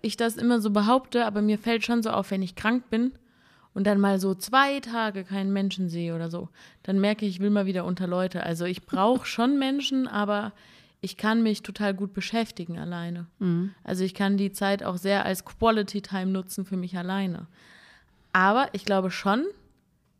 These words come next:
Speaker 1: dass Einsamkeit wirklich mit einem negativen Gefühl verbunden ist. Und kennst du das?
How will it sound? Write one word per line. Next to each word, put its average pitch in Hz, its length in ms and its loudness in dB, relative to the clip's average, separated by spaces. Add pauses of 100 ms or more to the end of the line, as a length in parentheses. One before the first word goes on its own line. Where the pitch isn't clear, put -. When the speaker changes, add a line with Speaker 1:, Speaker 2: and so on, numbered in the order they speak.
(120)
Speaker 1:
dass 262 300 0 (120)
Einsamkeit 233 680 0
wirklich 226 340 -4
mit 220 260 -2
einem 202 480 0 (500)
negativen 175 580 -4
Gefühl 175 240 -12
verbunden 175 320 -8
ist. 185 160 -10
Und 180 140 -6
kennst 214 340 -4
du 202 60 -6
das? 214 320 -6